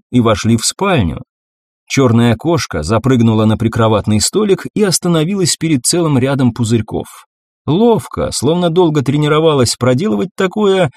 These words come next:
когтями отковырнула пробку флакончика с фиолетовой жидкостью и опрокинула склянку, проливая содержимое на столик. Подвинулась, пропуская меня. «Пей, в смысле лакай,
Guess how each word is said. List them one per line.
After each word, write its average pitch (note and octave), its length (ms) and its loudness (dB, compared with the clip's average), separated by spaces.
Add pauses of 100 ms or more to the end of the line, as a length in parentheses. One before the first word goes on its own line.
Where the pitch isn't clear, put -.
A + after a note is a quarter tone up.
(140)
когтями D#3 720 0
отковырнула D#3+ 760 2
пробку A#2 400 -2
флакончика F#3+ 720 -2
с - 60 -2
фиолетовой E3+ 600 0
жидкостью D3+ 640 -2 (220)
и B3 80 2
опрокинула D#3 680 2
склянку, G#3+ 720 0
проливая D3 540 2
содержимое G2+ 680 0
на F#2+ 120 -2
столик. D#2 520 -6 (360)
Подвинулась, G#3+ 800 2
пропуская C3 640 2
меня. F2+ 400 -2 (600)
«Пей, G3 400 2 (300)
в - 20 -4
смысле G#3+ 360 2
лакай, A3 560 0